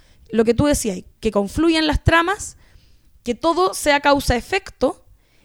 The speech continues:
y que a la vez sea inesperado, pero que sí te sorprenda. Y está bien, está bien sorprender. Yo creo que el problema es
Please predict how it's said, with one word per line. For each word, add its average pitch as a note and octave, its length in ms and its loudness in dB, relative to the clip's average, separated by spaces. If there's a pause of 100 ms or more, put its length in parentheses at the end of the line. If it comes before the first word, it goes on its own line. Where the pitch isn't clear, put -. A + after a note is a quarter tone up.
(180)
y B3+ 140 -4
que C#4 120 2
a - 20 4
la B3 140 4
vez D#4+ 440 0 (320)
sea - 200 0
inesperado, D#4 680 0
pero D#4+ 160 2
que D#4+ 140 -2
sí - 220 -6
te E4+ 120 -6
sorprenda. D4 580 -4
Y G#3+ 120 -8
está D#4 260 -2
bien, E4 320 -6
está B3+ 260 -4
bien D#4 220 -6 (340)
sorprender. A#3+ 840 0
Yo G#3 100 -6
creo C4 220 -4
que C#4+ 80 -4
el C4 80 -6
problema A#3+ 640 0
es - 320 -4